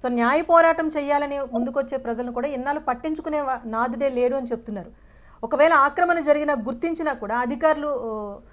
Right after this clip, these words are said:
అనుమతులు ఇచ్చేస్తున్నారు కనుక అడిగే అవకాశం ఉండట్లేదు. అధికారుల పైన కూడా రాజకీయ నాయకుల ఒత్తిళ్లు ఉంటున్నాయని చెప్తున్నారు.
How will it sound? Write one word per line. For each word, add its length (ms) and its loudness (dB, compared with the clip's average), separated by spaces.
అనుమతులు 360 0
ఇచ్చేస్తున్నారు 500 -6
కనుక 240 -6
అడిగే 520 0
అవకాశం 420 -4
ఉండట్లేదు. 520 -8
అధికారుల 400 6
పైన 240 4
కూడా 240 2
రాజకీయ 400 0
నాయకుల 300 0
ఒత్తిళ్లు 360 -2
ఉంటున్నాయని 360 -6
చెప్తున్నారు. 460 -10